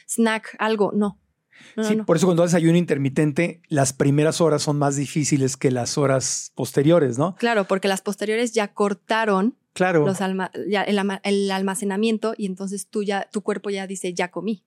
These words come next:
Speaker 2: Sí, tú, tú pasas ese piquito donde, "Ay, que tengo, tengo hambre, tengo hambre", y al ratito se te va el hambre porque entonces ya el cuerpo empezó a sacar esa energía de la reserva.
Speaker 1: Exactamente.
Speaker 2: Pero si en ese momento, "Ay, mijita, pues una galletita,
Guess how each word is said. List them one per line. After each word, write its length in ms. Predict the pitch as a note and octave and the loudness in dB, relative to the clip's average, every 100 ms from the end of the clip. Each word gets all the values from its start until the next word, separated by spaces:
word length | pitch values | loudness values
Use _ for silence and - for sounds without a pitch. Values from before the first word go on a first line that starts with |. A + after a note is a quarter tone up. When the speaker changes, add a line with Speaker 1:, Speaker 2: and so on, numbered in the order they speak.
| _ | _
Speaker 2:
Sí, 200 | - E3+ | 0 2
tú, 140 | F3+ | 2
tú 260 | E3+ - - | 0 -2 0
pasas 280 | F#3+ F#3+ F3+ | 2 2 4
ese 160 | F3 | 2
piquito 300 | G3 C#3+ E3+ | 2 0 0
donde, 200 | F3 D3+ C#3 G#3 F#3 | 2 0 -4 -10 -4
"Ay, 220 | D#3+ D#3+ | -2 -2
que 180 | - F#3+ | -2 -2
tengo, 320 | F#3 F#3+ F#3 - - | 0 0 -2 -6 -4
tengo 200 | F3 F3 | 0 2
hambre, 200 | E3 D#3 | 2 0
tengo 200 | E3 E3 | 0 2
hambre", 320 | E3 F3 - _ | 2 0 -2 _
y 100 | D3+ | 0
al 60 | C#3 | 0
ratito 320 | C#3 D#3+ D#3+ | 0 0 0
se 140 | - | 0
te 160 | D3+ D3 | 0 2
va 120 | C#3+ | 4
el 100 | D3+ | 2
hambre 240 | D3 D3 D#3 | 2 2 0
porque 180 | D3 C#3 | 0 2
entonces 220 | C3+ C#3 | 2 4
ya 80 | C#3+ | 2
el 100 | C3+ | 2
cuerpo 240 | D3+ D3 | 0 2
empezó 260 | C#3 C3+ A#2+ | -2 -2 -4
a 40 | |
sacar 200 | B2+ C#3+ | -4 -2
esa 140 | C#3 | -2
energía 480 | C#3 B2+ C3 C3+ C3 C3+ _ _ | -2 -4 -2 0 -2 -4 _ _
de 120 | C#3 C#3 | -2 0
la 100 | B2 | 0
reserva. 460 | A#2 - E3 C3 - | 0 0 0 0 -6
Speaker 1:
Exactamente. 580 | F#3+ F#3 - G#3+ - _ _ | -12 -12 -14 -20 -20 _ _
Speaker 2:
Pero 180 | - D#3+ | 0 2
si 100 | C#3+ | 2
en 60 | E3 | 2
ese 120 | D#3+ | 2
momento, 500 | F3+ F3 E3+ E3+ C3+ - - | 2 2 2 0 -2 -12 -6
"Ay, 180 | - C4 | 0 2
mijita, 460 | C4 - G#3+ F3+ D#3+ | 2 2 0 0 0
pues 180 | D#3 - - | 0 -2 -4
una 220 | G#3 C4+ | 2 4
galletita, 600 | D4 A3 D#3 F3 E3 - | 4 2 2 0 -2 -4